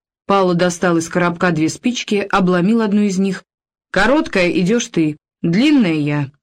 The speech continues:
Согласен?» Комаров кивнул, протянул руку и резко вырвал спичку. «Короткая», — показал он. «Прикури-ка папироску. Пять минут не решают». «Эй, эй!» — вдруг услышали они.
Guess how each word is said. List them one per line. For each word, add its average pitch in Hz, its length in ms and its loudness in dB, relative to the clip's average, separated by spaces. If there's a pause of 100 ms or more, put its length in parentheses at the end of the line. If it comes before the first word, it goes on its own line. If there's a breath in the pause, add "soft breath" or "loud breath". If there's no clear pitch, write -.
(120)
Согласен?» 220 640 -2 (720)
Комаров 160 420 -2
кивнул, 151 460 -4 (240)
протянул 170 540 0
руку 247 280 0
и 165 200 0
резко 220 360 0
вырвал 170 360 0
спичку. - 560 -10 (720)
«Короткая», — 277 680 0
показал 175 420 0
он. 143 180 -4 (380)
«Прикури-ка 285 560 0
папироску. 247 680 -2 (420)
Пять 208 260 -2
минут 214 300 0
не 208 100 0
решают». 202 560 -4 (1200)
«Эй, 247 380 0
эй!» — 262 340 2 (240)
вдруг 208 340 0
услышали 196 420 0
они. 180 380 0